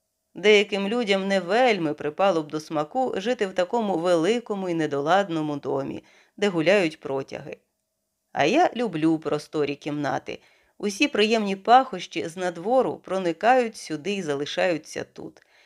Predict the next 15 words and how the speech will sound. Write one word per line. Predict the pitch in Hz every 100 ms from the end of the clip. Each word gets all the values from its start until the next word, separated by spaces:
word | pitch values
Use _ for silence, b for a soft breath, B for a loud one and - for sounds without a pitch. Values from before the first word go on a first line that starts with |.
| b _
І | 185
можна | 254 294 254 233
почувати | 220 214 196 247 196
себе | 185 180 175 165
вільно, | 147 180 180 165 151 - _
залишати | 156 175 208 285 277 214
речі | 156 170 190 190 160
де | 170 180
завгодно, | 175 170 165 170 147 156 B B
все | - - 185
одно | 170 147 170 269 285 165
безлад | 156 180 240 202 196 190 -
не | 165 139
буде | 151 165
помітний. | 151 - 101 - - - -